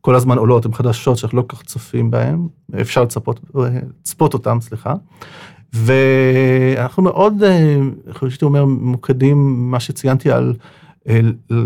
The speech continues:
לייצר תאי נבט, שזה תאי זרע וביצית בצלחת, אה, בבני אדם. אה, אני חושב שזו מטרה, אה, מאוד חשובה. וגם, אה, מה שתיארתי, להבין, אה, מה זה בעצם תא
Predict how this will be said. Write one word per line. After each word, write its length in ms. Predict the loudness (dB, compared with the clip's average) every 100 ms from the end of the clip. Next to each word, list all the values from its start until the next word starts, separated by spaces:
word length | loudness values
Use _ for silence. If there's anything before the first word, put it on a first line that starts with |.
| -2
לייצר 600 | -2 0 0 2 2 2
תאי 400 | 0 0 2 4
נבט, 400 | 4 4 2 -2
שזה 220 | -4 -6
תאי 300 | -2 0 2
זרע 280 | 2 2 2
וביצית 800 | 0 -2 -6 -4 -4 -4 -12 -20 -10
בצלחת, 800 | -6 -2 0 0 -2 -6 -4
אה, 180 | -2 -2
בבני 360 | 0 2 2 2
אדם. 440 | 2 0 0 0 -4 _ _ -20 _ _
אה, 140 | 0 2
אני 80 | 2
חושב 160 | 0 0
שזו 140 | 0
מטרה, 680 | 2 2 4 4 4 2 0
אה, 220 | -2 0
מאוד 260 | 0 0
חשובה. 680 | -2 -8 -6 -6 -2 0 0 -2 _ _ -20 -20 _ -8
וגם, 880 | -2 2 2 2 2 4 4 2 -2 _ _ _ -4
אה, 100 | 0
מה 340 | 0 0 -2
שתיארתי, 1040 | -2 -4 0 0 0 0 0 0 0 -2 -2
להבין, 680 | 0 0 0 2 4 6 4 0 _ _ _ _ -4
אה, 260 | 0 2 2 2
מה 300 | 2 4 4
זה 160 | 2 2
בעצם 680 | 0 0 -2 -2 0 2 0 -4
תא 480 | 0 2 2 0